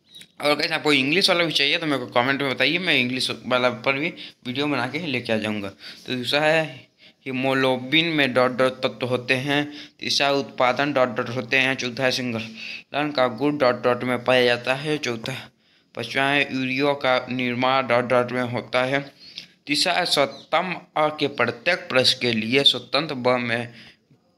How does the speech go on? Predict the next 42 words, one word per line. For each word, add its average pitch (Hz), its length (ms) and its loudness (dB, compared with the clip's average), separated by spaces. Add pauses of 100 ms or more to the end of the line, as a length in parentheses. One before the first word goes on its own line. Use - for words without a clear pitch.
(360)
प-, - 280 -2
उपयुक्त 127 720 0
विकल्प 143 520 0
चुनकर 123 280 -2
सही 151 280 2
जोड़ी 135 280 2
बनाइए, 104 380 -4 (100)
मतलब 131 120 2
इसमें 135 220 0
सही 123 220 -4
जोड़ी 117 240 -2
बनाना 107 440 -10
है 98 80 -6
आपको, 104 280 -14 (420)
इसको - 200 -6
देख 147 240 0
लीजिए। 147 260 0 (440)
और 139 100 0
चौथा 151 300 -2
है 196 180 4
एक 160 140 0
वाक्य 143 260 0
में 160 100 2
उत्तर 127 220 0
दीजिए। 120 240 0
तो - 120 -10
पहला 143 220 2
है 165 100 0
मनुष्य 160 320 -2
के 147 100 -4
हृदय 135 280 0
में 147 140 2
कितने 143 400 -2 (960)
कक्ष 175 280 0
पाए 135 300 -2
जाते 131 300 2
हैं, 135 220 0
दूसरा 127 360 -2
द्रव 131 360 0
धातु 123 300 -4
का 117 180 2
नाम 123 400 0